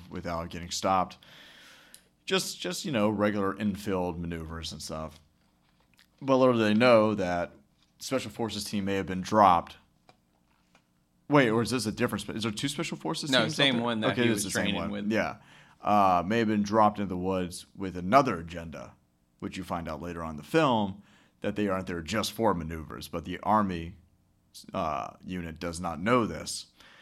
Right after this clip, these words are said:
Speaker 1: And so we follow them. Um, and they're all kind of, uh, I guess as the movie goes along, you kind of, uh, I don't know.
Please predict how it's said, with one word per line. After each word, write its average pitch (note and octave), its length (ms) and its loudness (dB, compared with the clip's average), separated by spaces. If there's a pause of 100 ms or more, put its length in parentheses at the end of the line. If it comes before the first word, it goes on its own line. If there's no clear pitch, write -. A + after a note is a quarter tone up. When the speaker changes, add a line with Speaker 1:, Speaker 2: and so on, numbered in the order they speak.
(320)
Speaker 1:
And G#2 100 -4
so A2+ 100 -2
we A2 100 0
follow G2 360 4
them. F2+ 360 -4 (140)
Um, G2+ 560 2 (120)
and C3+ 120 -4
they're E3 120 4
all G#3 260 6
kind D#3+ 320 0
of, A#2 160 0
uh, G#2 380 6 (640)
I A3+ 100 -2
guess A#3 160 2
as A3+ 80 -2
the D#3 60 0
movie D#3 240 8
goes C3 260 2
along, G#2+ 640 0 (880)
you G#2+ 140 -4
kind G#2+ 340 0
of, E2+ 220 -4
uh, D2 380 -6 (1500)
I D3+ 120 6
don't A#2 120 6
know. D#2+ 240 -4